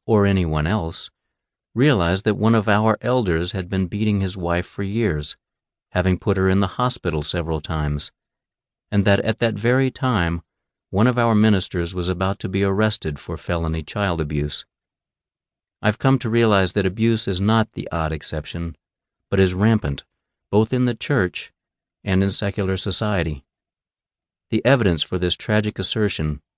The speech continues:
is overwhelming. Domestic violence perpetrated against adult women is one form of abuse rampant in most cultures around the world.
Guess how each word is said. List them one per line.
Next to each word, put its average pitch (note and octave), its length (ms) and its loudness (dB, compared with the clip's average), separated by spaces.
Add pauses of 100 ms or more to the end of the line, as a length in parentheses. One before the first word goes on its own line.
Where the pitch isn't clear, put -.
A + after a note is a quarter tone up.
is G2 160 0
overwhelming. D#2+ 640 0 (1600)
Domestic D3 440 2
violence G2+ 500 2
perpetrated F#2+ 680 -2
against F2 360 -2
adult F#2 380 -2
women D#2 420 -2 (380)
is G#2+ 160 -2
one D3+ 240 2
form F#2+ 300 0
of E2 100 -4
abuse F2 420 -2
rampant G2 500 0 (100)
in G#2 160 -2
most B2 380 0
cultures E2 400 -4
around F2 260 0
the F#2+ 80 -2
world. F2+ 380 0